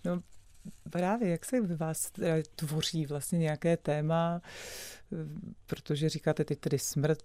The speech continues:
a, a významné osobnosti, zároveň říkáte, že je pro vás také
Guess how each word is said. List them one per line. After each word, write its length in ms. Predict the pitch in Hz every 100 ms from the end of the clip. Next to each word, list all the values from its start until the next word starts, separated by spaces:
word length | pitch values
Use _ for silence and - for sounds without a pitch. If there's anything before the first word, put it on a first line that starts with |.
| -
a, 60 | 156 139 151 - - - -
a 340 | 147 135 135 139
významné 560 | 139 143 135 151 151 160
osobnosti, 1040 | - - 151 160 160 - - 175 165 170 - - - - - - -
zároveň 580 | 151 151 143 143 156 156
říkáte, 500 | 151 - 151 147 147
že 120 | 156
je 40 |
pro 180 | 151 151
vás 220 | 147 151
také 360 | - 147 160 156